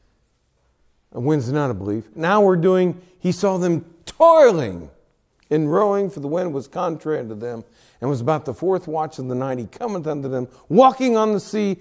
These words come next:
and would have passed them by. And again, last Sunday night, we covered that phrase, "would have passed them by." Tonight, we're looking at this idea of toiling.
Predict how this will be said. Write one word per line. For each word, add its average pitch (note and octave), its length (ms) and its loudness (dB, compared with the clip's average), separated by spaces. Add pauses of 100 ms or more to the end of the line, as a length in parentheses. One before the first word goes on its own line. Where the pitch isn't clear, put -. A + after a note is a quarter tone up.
(180)
and F3 260 2
would A#3+ 220 4
have F3 180 -4
passed D#3+ 280 -4
them D3+ 180 -4
by. A2+ 240 -4
And G2 140 -10
again, C#3+ 340 -6 (260)
last D3 300 -2
Sunday D3+ 260 0
night, C#3 280 -4
we C3 240 -6
covered C#3+ 380 -8
that A#2+ 220 -4
phrase, B2+ 380 -2 (220)
"would F3+ 340 4
have B2 320 -10
passed - 380 -8
them B2+ 260 -8
by." F#2+ 320 -6 (380)
Tonight, F#3+ 360 2
we're F3 160 2
looking F3 280 0
at D3 100 -4 (500)
this D#3 260 -4
idea D#3+ 520 2
of D#3+ 300 -10
toiling. B2 560 0